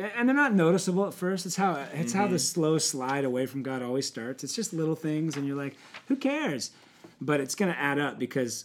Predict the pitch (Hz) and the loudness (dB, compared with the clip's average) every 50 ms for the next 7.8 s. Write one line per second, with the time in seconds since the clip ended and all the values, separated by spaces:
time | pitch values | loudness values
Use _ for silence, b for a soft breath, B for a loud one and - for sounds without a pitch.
0 | - - 127 123 113 107 101 101 131 127 127 131 139 151 160 165 160 - 175 165 | -12 -10 -10 -8 -10 -10 -10 -8 -4 -2 0 0 2 2 2 2 2 2 0 2
1 | 151 156 151 147 139 - 151 143 143 147 143 143 139 139 139 - - - - 135 | 2 2 0 0 -2 -2 -2 0 0 0 0 -2 -2 -4 -6 -8 -12 -12 -12 -12
2 | 110 - 143 135 110 - _ _ _ _ _ _ _ _ _ _ _ - - 113 | -8 -6 -6 -6 -6 -8 _ _ _ _ _ _ _ _ _ _ _ -12 -10 -10
3 | 104 95 - _ - - 120 117 113 113 110 110 110 110 107 107 107 107 104 104 | -10 -10 -12 _ -6 -2 -2 -2 0 0 -2 -2 -2 -4 -4 -6 -6 -6 -6 -8
4 | 104 107 110 b b b b b b b b b b b - 151 165 160 - 185 | -10 -12 -14 b b b b b b b b b b b -2 -2 -2 0 0 2
5 | 175 165 160 160 - 165 156 156 156 151 156 143 147 - 160 160 160 151 - 170 | 2 2 2 0 -2 -2 0 0 0 0 -2 -4 -4 -4 -2 0 0 0 0 -2
6 | 151 - - 165 151 151 147 139 - - 180 170 170 139 156 160 151 143 - 156 | -4 -4 -2 -2 -2 -2 -2 -4 -2 0 0 0 2 2 2 0 0 0 -2 -4
7 | 147 147 127 120 165 165 151 160 147 156 156 143 - - - B | -4 -4 -2 0 0 0 2 2 0 2 0 -2 -4 -8 -16 B